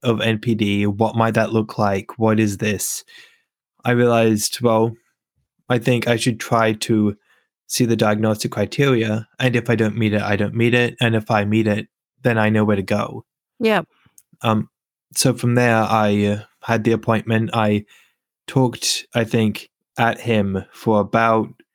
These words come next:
Speaker 2: <laughs>
Speaker 1: half an hour
Speaker 2: <laughs>
Speaker 1: about, like, this barrier I've always felt between me and other people, and
Speaker 2: Oh, okay.
Speaker 1: the,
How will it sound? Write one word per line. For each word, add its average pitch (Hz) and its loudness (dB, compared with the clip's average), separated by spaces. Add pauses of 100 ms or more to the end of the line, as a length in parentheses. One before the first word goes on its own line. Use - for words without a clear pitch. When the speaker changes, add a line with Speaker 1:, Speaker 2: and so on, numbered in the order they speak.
(100)
Speaker 2:
<laughs> - -20
Speaker 1:
half 113 -2
an 104 -2
hour 123 2 (460)
Speaker 2:
<laughs> - -10
Speaker 1:
about, 113 0
like, 110 0 (340)
this - -2 (200)
barrier 117 2
I've 104 0
always 107 0
felt 107 -4
between 107 -2
me 107 0
and 107 0
other 104 0
people, 104 -2
and 98 -6
Speaker 2:
Oh, 254 2
okay. 180 0
Speaker 1:
the, 107 0